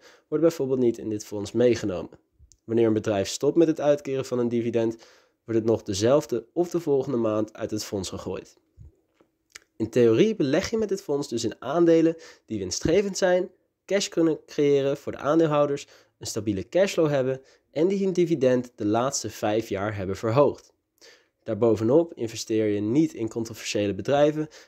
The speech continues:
en worden bedrijven die hun dividend schrappen er bijna gelijk uitgegooid. Dit heeft er dan ook allemaal voor gezorgd dat je met deze E T F de wereldwijde markt, en daar gebruik ik even de Vanguard All World E T F voor, hebt outperformed.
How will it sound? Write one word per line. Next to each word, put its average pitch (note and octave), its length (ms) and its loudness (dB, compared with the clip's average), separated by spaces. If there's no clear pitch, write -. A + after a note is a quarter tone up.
en A#2 100 -8
worden A#2 180 0
bedrijven A2 480 -2
die G#2+ 140 -2
hun G#2 160 -2
dividend F#2+ 440 -4
schrappen D#3+ 480 0
er F3 180 -4
bijna D3+ 280 2
gelijk G#2 480 -2
uitgegooid. - 800 -4
Dit F3+ 220 4
heeft F#3+ 180 -2
er D#3 80 0
dan C#3+ 140 4
ook C3 100 0
allemaal C3 200 0
voor A#2+ 220 -2
gezorgd B2 380 0
dat B2 120 -6
je A2+ 60 -6
met G2+ 140 -2
deze D#3 340 4
E D#3+ 60 4
T B2 300 0
F - 60 -18
de F#2+ 220 -8
wereldwijde F3 640 4
markt, C#3+ 520 2
en G#2 60 -8
daar G2+ 160 -4
gebruik G#2+ 340 -4
ik - 80 -16
even G2+ 220 -4
de G2 140 -2
Vanguard G#2+ 420 2
All G2 120 -6
World D3+ 260 2
E D#3 100 4
T D3 260 0
F - 20 -18
voor, C3 400 2
hebt - 160 -10
outperformed. G#2 840 0